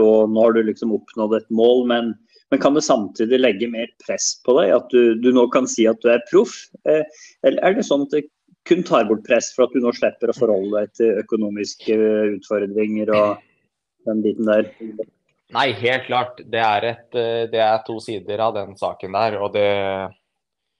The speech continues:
Speaker 2: Altså, det er ingenting jeg heller skulle gjort enn å fortsatt i et trygt norsk system hvor jeg på en måte kan sykle og trene sammen med gode kompiser og være i et veldig godt utviklingsmiljø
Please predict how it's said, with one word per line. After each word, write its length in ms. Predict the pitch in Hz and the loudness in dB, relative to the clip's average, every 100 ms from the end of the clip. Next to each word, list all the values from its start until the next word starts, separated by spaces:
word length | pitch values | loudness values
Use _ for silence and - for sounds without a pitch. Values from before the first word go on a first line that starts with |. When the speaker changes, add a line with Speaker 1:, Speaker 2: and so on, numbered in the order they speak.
| _ _ _ _ - | _ _ _ _ -16
Speaker 2:
Altså, 160 | 117 123 | -8 -4
det 80 | |
er 140 | 123 147 | -2 -4
ingenting 460 | 113 110 131 117 113 | -8 -8 -8 -6 -6
jeg 100 | 110 | -6
heller 240 | 98 95 | -8 -10
skulle 240 | - 104 | -12 -8
gjort 220 | 135 135 - | -8 -8 -12
enn 160 | 107 | -12
å 60 | 104 | -12
fortsatt 480 | - 92 - 104 104 104 | -12 -12 -10 -12 -10 -10
i 80 | |
et 320 | 101 _ _ _ - | -10 _ _ _ -16
trygt 240 | 104 - 95 | -16 -14 -14
norsk 340 | - _ - | -14 _ -20
system 480 | - 104 104 107 101 | -16 -8 -4 -4 -4
hvor 80 | 101 | -10
jeg 160 | 98 | -10
på 80 | - | -12
en 40 | 95 | -14
måte 180 | - - | -14 -6
kan 280 | 95 95 92 | -4 -4 -8
sykle 480 | - 101 _ 85 90 95 | -12 -14 _ -10 -8 -8
og 80 | 95 104 | -8 -6
trene 320 | 90 87 95 | -8 -10 -14
sammen 320 | 92 87 90 | -14 -14 -16
med 320 | 90 92 92 | -14 -12 -12
gode 220 | 98 92 95 | -12 -12 -12
kompiser 560 | 87 - 90 101 98 98 | -16 -18 -14 -12 -10 -10
og 500 | 95 95 92 92 _ _ _ _ _ _ - | -8 -10 -12 -16 _ _ _ _ _ _ -8
være 320 | 104 90 90 | -4 -4 -4
i 60 | 98 | -6
et 240 | 92 - 98 104 | -8 -20 -16 -8
veldig 380 | 98 87 98 92 | -8 -8 -12 -8
godt 320 | 95 - - 92 | -10 -12 -18 -18
utviklingsmiljø 840 | - 87 87 92 90 - 98 104 | -16 -20 -18 -20 -18 -16 -10 -8